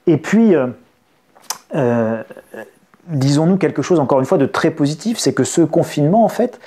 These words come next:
c'est notre bataille, c'est notre guerre pour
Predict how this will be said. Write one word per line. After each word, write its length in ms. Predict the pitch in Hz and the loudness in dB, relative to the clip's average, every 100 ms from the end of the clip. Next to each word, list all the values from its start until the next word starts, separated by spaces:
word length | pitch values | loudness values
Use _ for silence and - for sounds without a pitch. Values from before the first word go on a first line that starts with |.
| - - _ | -20 -20 _
c'est 300 | - - 220 | -6 0 2
notre 340 | 196 175 - 160 | 2 2 2 2
bataille, 640 | 175 175 208 214 143 - | 2 2 2 2 0 -4
c'est 240 | - 156 | -2 2
notre 380 | 151 160 160 151 | 2 2 0 -2
guerre 480 | 131 156 196 220 - - - - _ | 2 4 2 -2 -14 -20 -20 -20 _
pour 380 | - 165 139 | 0 2 2